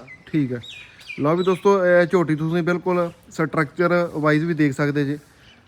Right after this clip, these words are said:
ਫੁੱਲ ਵੱਡੇ ਸਰੀਰਕ ਢਾਂਚੇ ਦੀ ਆ, ਚੌੜਾ ਪਿੱਠ ਪੁੜਾ,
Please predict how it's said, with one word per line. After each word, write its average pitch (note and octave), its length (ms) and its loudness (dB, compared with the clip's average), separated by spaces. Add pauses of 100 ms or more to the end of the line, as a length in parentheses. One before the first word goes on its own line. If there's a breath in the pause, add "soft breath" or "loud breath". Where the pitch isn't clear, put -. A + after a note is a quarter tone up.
(440)
ਫੁੱਲ F#3+ 220 4
ਵੱਡੇ F#3+ 560 2 (120)
ਸਰੀਰਕ D#3+ 440 0
ਢਾਂਚੇ D3 300 0
ਦੀ D3+ 180 0
ਆ, D#3 80 0
ਚੌੜਾ D#3+ 360 0
ਪਿੱਠ D#3 240 -4
ਪੁੜਾ, E3 320 -2